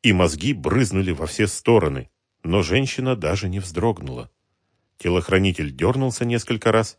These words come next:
и затих. Добивать его не имело смысла. Он был мертв. «Что с ней делать будем?» спросил второй. «Уберем?»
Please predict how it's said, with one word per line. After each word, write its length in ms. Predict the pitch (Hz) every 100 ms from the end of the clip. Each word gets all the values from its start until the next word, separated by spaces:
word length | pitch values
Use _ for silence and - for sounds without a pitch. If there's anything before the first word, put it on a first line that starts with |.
| -
и 220 | 135 135 _ -
затих. 580 | 120 85 82 - - _ _ _ _
Добивать 580 | 73 73 78 80 131 139
его 200 | 139 131
не 240 | 120 82 78
имело 280 | 80 107
смысла. 500 | 95 - 71 - 57 - - - - -
Он 260 | - 143 110
был 160 | 87 110
мертв. 500 | 67 80 80 - - _ _ _ _ _ _ _ _ _
«Что 320 | - - 175
с 140 | 156 -
ней 200 | 185 156
делать 380 | 104 147 98 87
будем?» 380 | 143 110 65 -
спросил 460 | - 85 82 87
второй. 460 | 78 101 92 78 - _
«Уберем?» 520 | 82 127 180 214 208